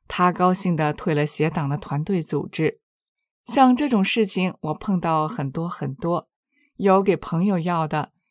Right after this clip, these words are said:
有给亲戚要的，有给邻居要的，还有帮助给朋友三退的。去年秋天，我到某村去讲真相，发资料，看见一位八十多岁的老太太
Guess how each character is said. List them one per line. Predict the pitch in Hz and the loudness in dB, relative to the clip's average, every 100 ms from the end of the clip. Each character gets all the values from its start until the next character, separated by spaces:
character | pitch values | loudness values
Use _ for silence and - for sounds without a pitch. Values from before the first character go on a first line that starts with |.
| - | 0
有 | 190 196 | 2 6
给 | 185 | 4
亲 | 165 - 233 | 2 0 0
戚 | 226 170 | 0 -2
要 | 170 156 | -2 -2
的， | 139 180 - _ _ _ - | -2 -6 -8 _ _ _ 4
有 | 196 | 4
给 | 208 185 | 6 4
邻 | 156 160 | 4 0
居 | 185 240 | -2 -2
要 | 247 190 156 | 0 0 -2
的， | - - _ _ _ | -6 -8 _ _ _
还 | - 180 | 0 4
有 | 165 | 4
帮 | 180 180 180 | 4 4 4
助 | 175 160 | 2 0
给 | 156 | -2
朋 | 156 156 | -2 -4
友 | 160 143 | -2 -4
三 | - 165 | -4 -4
退 | 165 - 175 147 | -4 -4 -4 -2
的。 | 143 - _ _ _ _ _ _ _ _ _ - | -2 -4 _ _ _ _ _ _ _ _ _ -8
去 | - 233 | 2 4
年 | 185 185 | 4 0
秋 | - 202 | -2 -4
天， | - 220 208 - _ _ | 0 -2 -2 -6 _ _
我 | 180 | 0
到 | 196 208 | 6 6
某 | 185 165 | 6 0
村 | 165 214 208 | -2 0 0
去 | 214 | -2
讲 | 180 165 160 | -2 -2 -4
真 | 185 185 | -4 -2
相， | - 180 - _ _ | 0 0 -2 _ _
发 | - 185 175 | -6 -4 -4
资 | - 170 | -6 -4
料， | 180 156 - _ _ _ _ _ _ | 0 0 -2 _ _ _ _ _ _
看 | - 196 | 2 2
见 | 185 165 | 2 0
一 | |
位 | 175 185 175 | 0 0 0
八 | 214 185 | -2 -4
十 | 185 165 | -4 -4
多 | 185 185 | -2 -2
岁 | 170 | -4
的 | 175 | -4
老 | 165 147 | -2 -2
太 | - 214 185 | -2 -2 -2
太 | 190 165 | -2 -4